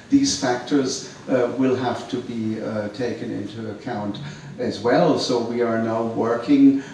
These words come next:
on so-called descriptors. These are, you know, bits of, of, of, of text that describe the level of proficiency in the different, um, um, aspects of language,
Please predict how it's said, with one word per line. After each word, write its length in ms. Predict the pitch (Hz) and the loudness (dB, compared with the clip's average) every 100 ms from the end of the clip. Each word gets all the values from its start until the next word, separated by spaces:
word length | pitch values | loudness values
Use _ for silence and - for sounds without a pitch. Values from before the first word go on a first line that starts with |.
| - | -8
on 180 | 123 117 | -4 -2
so-called 640 | - 127 123 - 120 107 | 2 2 2 0 0 0
descriptors. 1040 | 110 104 - 131 127 - 151 151 - - - - - | -4 -4 -2 -2 -2 2 4 4 0 -8 -12 -16 -10
These 260 | 123 113 - | -8 -8 -6
are, 360 | 113 110 107 | -2 0 0
you 180 | 107 117 | -2 -2
know, 220 | 107 117 | -2 -2
bits 380 | 120 123 120 - | -2 -4 -2 0
of, 300 | 117 110 - - | -2 -2 -8 -6
of, 260 | 110 110 - | -4 -4 -6
of, 200 | - - | -6 -6
of 240 | 92 - - | -8 -8 -4
text 360 | 120 - - | -4 -4 -6
that 200 | 120 110 | -6 -6
describe 800 | 113 107 - - 117 113 123 - - - - | -6 -6 -6 -6 -4 0 0 -2 -8 -18 -8
the 140 | 131 110 | -4 0
level 440 | 107 117 127 117 | 0 2 2 0
of 180 | 110 - | -2 -6
proficiency 920 | 117 - 135 - 165 151 117 113 143 - - - | -8 -2 -2 0 0 0 -2 -2 -4 -6 -16 -2
in 160 | 139 117 | 0 0
the 100 | 123 | -2
different, 520 | 120 120 - 117 110 - | -2 -4 -2 -2 -4 -4
um, 260 | - 110 107 - | -4 -2 -4 -6
um, 260 | 110 104 - | -6 -6 -6
aspects 640 | 110 110 - 127 107 - | -6 -4 -4 -4 -4 -4
of 160 | 107 110 | -6 -4
language, 600 | 104 110 113 110 - | -4 -4 -4 -6 -8